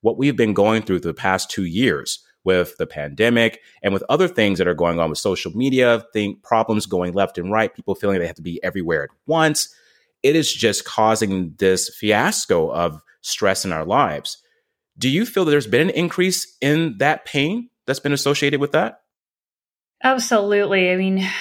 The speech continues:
Speaker 2: there is so much pressure on us to perform, either perform as entrepreneurs or perform to put food on the table or just to make an impact in the world. We've switched from celebrities to this word of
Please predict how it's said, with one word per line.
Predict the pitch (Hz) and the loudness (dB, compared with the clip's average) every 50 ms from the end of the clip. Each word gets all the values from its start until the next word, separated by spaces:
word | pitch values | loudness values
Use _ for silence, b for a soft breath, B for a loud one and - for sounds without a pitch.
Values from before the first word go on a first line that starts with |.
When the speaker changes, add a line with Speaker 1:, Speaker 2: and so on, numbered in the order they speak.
| B B | B B
Speaker 2:
there | 233 233 240 233 226 | 0 2 2 2 2
is | 233 - | 0 -2
so | - - 247 247 254 | -6 -4 -2 0 2
much | 247 254 247 233 240 - - | 2 2 2 0 -2 -6 -10
pressure | - - 190 190 - - 233 226 226 214 | -6 -6 -6 -6 -4 -2 -2 0 2 2
on | - 208 202 202 | 2 2 2 2
us | 196 190 190 - | 0 0 -2 -6
to | - 220 | -8 -10
perform, | 220 - 208 190 196 - - 180 175 175 170 175 175 180 185 190 - _ | -8 -6 -6 -6 -6 -8 -8 -6 -6 -4 -4 -6 -8 -10 -12 -14 -12 _
either | 214 202 190 196 | -4 0 0 0
perform | 190 - 202 196 - - 208 202 202 202 196 | 0 -2 -6 -8 -4 -2 0 0 0 0 -2
as | 180 190 190 | -2 -4 -2
entrepreneurs | - 185 190 185 - - - 226 226 233 233 233 233 226 220 208 - | -2 -2 -2 -2 -6 -8 -6 -2 0 2 4 6 6 4 4 2 -2
or | 190 190 | -4 -6
perform | 190 - 190 190 - - 196 202 202 202 196 196 196 202 202 B B B B B B B _ - | -6 -8 -10 -10 -8 -4 0 2 2 4 4 2 2 0 -4 B B B B B B B _ -12
to | - - 202 190 190 185 185 180 - | -6 -2 2 2 4 4 2 0 -2
put | - - - - | -6 -10 -10 -8
food | - - 240 240 240 | -2 0 2 4 4
on | 240 233 226 | 4 4 4
the | 226 214 | 2 0
table | 220 - - 220 220 202 208 214 208 208 208 214 214 b b b b b b b _ - | -2 -4 -2 -2 -2 -2 0 0 2 2 2 0 -2 b b b b b b b _ -2
or | 202 202 196 196 190 | 0 2 4 4 2
just | 190 - - 220 208 208 - - | 0 0 0 0 0 0 -2 -4
to | 220 | -4
make | 220 208 196 190 | -4 -2 -2 -4
an | 214 190 | -4 -6
impact | - 185 185 185 - 196 180 175 - | -6 -6 -8 -6 -6 -6 -8 -8 -8
in | 180 | -12
the | 180 175 | -12 -10
world. | - - - 147 - - 202 | -8 -6 -4 -4 -4 -4 -4
We've | 202 220 220 208 190 - b b b b b b | -2 0 0 0 -2 -6 b b b b b b
switched | - - - - 262 269 262 - - - | -16 -16 -6 -2 0 0 0 0 -4 -6
from | - - 233 220 214 | -2 0 0 0 0
celebrities | - - 202 208 202 196 202 220 220 233 233 233 233 233 233 - | -2 -2 0 2 2 2 2 2 2 2 2 2 2 0 -2 -4
to | 214 196 | -4 -2
this | 190 196 190 190 | -2 -2 -2 -2
word | 196 190 190 196 196 196 | 0 0 2 2 4 2
of | 190 185 180 - | 2 0 0 -4